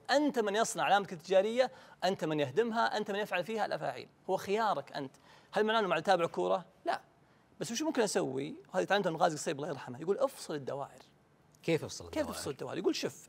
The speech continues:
Speaker 1: أنت ترى في العادة عندك ثلاث دوائر في حياتك. الدائرة الأولى دائرة أهلك، إخوانك، خواتك، يا عمك، يا
Speaker 2: مم.
Speaker 1: خالك، وإلى آخره.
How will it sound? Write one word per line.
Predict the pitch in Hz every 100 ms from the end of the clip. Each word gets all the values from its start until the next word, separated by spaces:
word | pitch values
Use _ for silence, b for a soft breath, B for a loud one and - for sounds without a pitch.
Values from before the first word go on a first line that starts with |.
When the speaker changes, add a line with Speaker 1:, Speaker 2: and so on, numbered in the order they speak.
| -
Speaker 1:
أنت | 294 285
ترى | 185 196 196 220
في | 214
العادة | 175 185 196 170
عندك | 196
ثلاث | 208 165
دوائر | 175 190 170
في | 143
حياتك. | - 120 - - B B B B B B
الدائرة | 147 147 269 247
الأولى | 226 240 147 165 220 202
دائرة | 185 196 -
أهلك، | 135 170 123 - - _ _ -
إخوانك، | - 151 - 120 -
خواتك، | 127 123 117 - 160
يا | 147
عمك، | 131 123 127 120
يا | 156
Speaker 2:
مم. | 139
Speaker 1:
خالك، | - 127 123 127 - 554
وإلى | - 285 -
آخره. | - -